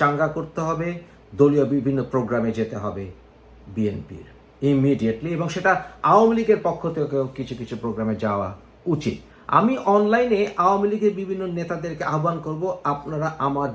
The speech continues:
ডেইলি, almost daily আমি এখন যে সকল প্রোগ্রাম করি, মূলত আপনাদেরকে অনুপ্রাণিত করার জন্য যে আপনারা সঙ্ঘবদ্ধ হন এবং আপনারা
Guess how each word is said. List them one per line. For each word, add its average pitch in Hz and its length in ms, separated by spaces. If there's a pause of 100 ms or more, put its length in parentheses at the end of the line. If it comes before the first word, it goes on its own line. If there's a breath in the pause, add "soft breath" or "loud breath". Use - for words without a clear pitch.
(120)
ডেইলি, 165 400 (240)
almost 208 380
daily 151 280
আমি 123 160
এখন 120 200
যে 113 120
সকল 123 160 (100)
প্রোগ্রাম 175 340
করি, 196 120 (380 loud breath)
মূলত 254 280 (260)
আপনাদেরকে 139 540
অনুপ্রাণিত 110 380 (120)
করার 143 240
জন্য 180 200
যে 131 40 (100)
আপনারা 170 280 (800)
সঙ্ঘবদ্ধ 175 560 (120)
হন 151 140 (540 loud breath)
এবং 143 100 (180)
আপনারা 165 400